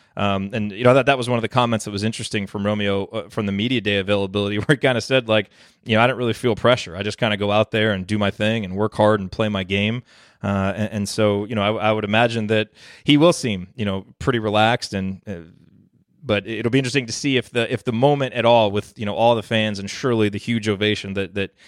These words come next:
he gets, you know, if that'll kinda get to him at all, um, in a good way. Uh, but Coach, as you look ahead to Hoosier Hysteria, uh, despite all the things that you despise about the event,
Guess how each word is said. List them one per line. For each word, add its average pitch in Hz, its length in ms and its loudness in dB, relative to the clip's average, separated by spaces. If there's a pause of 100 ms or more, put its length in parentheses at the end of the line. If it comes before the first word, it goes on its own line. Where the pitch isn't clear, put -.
(160)
he 123 180 0
gets, 107 400 0
you 98 80 -8
know, 101 60 -2
if 98 100 -4
that'll 104 300 2
kinda 98 240 -6
get 117 220 -2
to 107 60 -4
him 98 160 -2
at 90 80 -6
all, 95 240 -2 (400)
um, 95 280 -2
in 104 80 -4
a - 20 -2
good 127 180 4
way. 92 300 -6 (380)
Uh, 107 360 0
but 131 120 -4
Coach, 185 320 4
as 127 120 -2
you 175 120 0
look 143 180 2
ahead 117 240 0
to 113 80 -6
Hoosier 110 260 -2
Hysteria, 107 600 -2 (180)
uh, 104 200 -4
despite 151 320 2
all 143 100 4
the 120 80 -4
things 127 300 -8
that 113 100 -10
you 110 80 -12
despise 117 540 -2
about 117 300 -2
the 107 100 -8
event, 98 340 -4